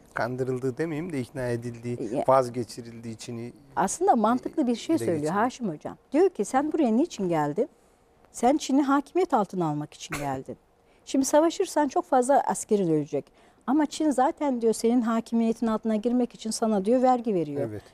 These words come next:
Speaker 2: Gerçi Çin yıllıkları vergi demez de hediye ederler. Ama bu sonuçta
Speaker 1: <laughs>
Speaker 2: vergidir.
Speaker 1: E,
Speaker 2: Yani sen
Speaker 1: alacağına,
Speaker 2: savaşmadan
Speaker 1: alacağını
Speaker 2: vergini
Speaker 1: aldın diyor.
Speaker 2: alacaksın
Speaker 1: Senin
Speaker 2: diyor.
Speaker 1: hayat tarzına uygun değil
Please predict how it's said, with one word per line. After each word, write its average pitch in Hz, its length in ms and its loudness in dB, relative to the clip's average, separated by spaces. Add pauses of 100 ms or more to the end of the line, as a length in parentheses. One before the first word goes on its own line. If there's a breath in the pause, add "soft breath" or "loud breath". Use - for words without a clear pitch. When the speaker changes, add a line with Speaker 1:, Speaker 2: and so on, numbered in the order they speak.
Speaker 2:
Gerçi 254 220 0
Çin 269 120 0
yıllıkları 254 460 4
vergi 233 260 4
demez 302 340 0
de 185 80 2
hediye 190 320 4
ederler. 156 440 -4
Ama 220 240 0
bu 254 60 -2
sonuçta 285 420 0 (300 loud breath)
Speaker 1:
<laughs> - 260 -20
Speaker 2:
vergidir. 226 640 2 (240)
Speaker 1:
E, - 40 -6
Speaker 2:
Yani 160 260 4
sen 143 100 2
Speaker 1:
alacağına, 127 200 4
Speaker 2:
savaşmadan - 320 2 (120)
Speaker 1:
alacağını 381 120 4
Speaker 2:
vergini 277 220 4
Speaker 1:
aldın 180 120 2
diyor. - 60 2 (260)
Speaker 2:
alacaksın - 220 -4
Speaker 1:
Senin 170 160 0
Speaker 2:
diyor. 170 160 2
Speaker 1:
hayat 151 340 2
tarzına 139 380 -2
uygun 151 320 -6
değil 170 200 -2